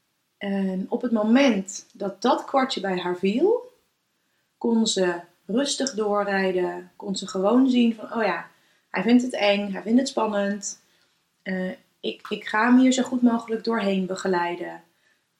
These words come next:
En voorheen, op het moment dat haar paard ergens stopte of een hoek niet door wilde of, hè, op zijn achterste benen stond, dan had zij meteen de gedachte, "Ja, maar hij moet braaf zijn en hij is nu niet braaf." En oh, oh, paniek.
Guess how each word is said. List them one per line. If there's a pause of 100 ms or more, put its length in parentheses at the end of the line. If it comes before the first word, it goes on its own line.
En
voorheen,
op
het
moment
dat
haar
paard
ergens
stopte
of
een
hoek
niet
door
wilde
of, (880)
hè,
op
zijn
achterste
benen
stond,
dan (640)
had
zij
meteen
de
gedachte,
"Ja,
maar
hij
moet
braaf
zijn
en
hij
is
nu
niet
braaf."
En
oh,
oh,
paniek.